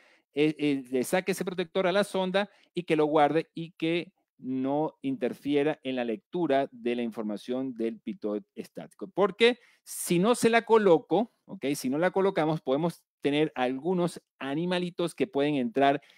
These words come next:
y taparnos la sonda. Pero sí hay que recordar y no hay que olvidarse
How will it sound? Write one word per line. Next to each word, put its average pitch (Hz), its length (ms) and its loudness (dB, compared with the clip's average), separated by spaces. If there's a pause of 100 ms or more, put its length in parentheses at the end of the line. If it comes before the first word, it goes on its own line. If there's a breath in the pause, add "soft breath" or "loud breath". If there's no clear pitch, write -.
(320 soft breath)
y 170 400 0
taparnos 139 720 2
la 107 180 -4
sonda. 113 500 0 (400)
Pero 139 280 4
sí 190 360 0
hay 185 140 8
que 185 160 4
recordar 175 640 4
y 117 120 -2
no 147 240 2
hay 165 120 2
que 165 140 0
olvidarse 151 680 4